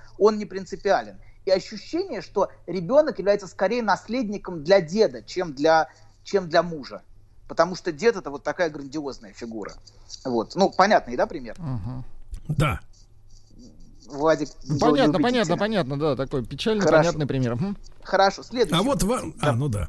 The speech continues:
Speaker 1: Да, да, следующий.
Speaker 3: А, да, вопрос такой. Раздражает, что дети буквально пожирают время и внимание. Сколько в них не вкладывай, все им мало.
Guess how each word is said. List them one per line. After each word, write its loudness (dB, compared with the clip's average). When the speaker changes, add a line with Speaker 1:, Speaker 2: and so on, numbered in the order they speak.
Speaker 1:
Да, -2
да, -4
следующий. 2
Speaker 3:
А, -8
да, -6
вопрос 0
такой. 0
Раздражает, 0
что 0
дети 0
буквально 0
пожирают 0
время 0
и 0
внимание. 0
Сколько 0
в 0
них 0
не 0
вкладывай, 0
все 0
им 0
мало. -4